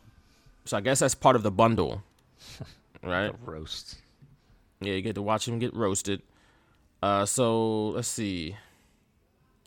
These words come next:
Speaker 1: Yeah, it's weird because there's another bundle that's, that's for two hundred dollars.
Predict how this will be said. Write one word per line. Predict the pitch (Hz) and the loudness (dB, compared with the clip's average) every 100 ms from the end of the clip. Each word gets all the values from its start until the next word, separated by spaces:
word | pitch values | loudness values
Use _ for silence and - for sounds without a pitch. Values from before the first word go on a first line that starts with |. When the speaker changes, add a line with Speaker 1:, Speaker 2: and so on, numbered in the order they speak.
| _ | _
Speaker 1:
Yeah, | 120 | -4
it's | 117 156 | -2 -2
weird | 120 123 87 | 2 4 4
because | - 107 | 0 -4
there's | 110 | -2
another | 110 143 165 | 0 4 4
bundle | 110 110 98 92 | 6 4 4 2
that's, | 101 - | 2 2
that's | 120 110 - | 0 0 0
for | 98 | -2
two | - 139 | 0 2
hundred | 131 139 117 | 2 0 2
dollars. | 87 62 50 - - | 2 2 -2 -10 -14